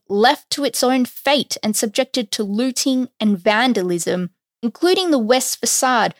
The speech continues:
where twenty-eight kings of Judea, which had been there since twelve thirty, were pulled down and decapitated because the people thought they were French kings. Now that's quite the misunderstanding. Now, at the start of the eighteen hundreds,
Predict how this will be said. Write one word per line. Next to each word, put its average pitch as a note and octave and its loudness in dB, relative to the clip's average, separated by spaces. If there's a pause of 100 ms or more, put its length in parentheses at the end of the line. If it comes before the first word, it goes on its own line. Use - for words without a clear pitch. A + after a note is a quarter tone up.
(160)
where A#3+ 0
twenty-eight - 0
kings C#4 0
of A3 -2
Judea, G3+ 2 (260)
which C4 -2
had D4 0
been F4+ 0
there C4+ 4
since B3 0
twelve D4 4 (120)
thirty, C#4+ 4 (280)
were B3+ 2
pulled D#4+ 2
down C#4 2
and A#3 2
decapitated G3 -2 (240)
because A3 -4
the G#3 0
people B3+ -2
thought - 2
they F#3+ 0
were F3 -2
French - -4
kings. - -4 (640)
Now G3+ -6
that's C4+ 0
quite - -4
the - -6
misunderstanding. G3+ -4 (880)
Now, F4 6
at F4+ -2
the F4 0
start F4+ 4
of G4 0
the - 0
eighteen B3 0
hundreds, G3+ -2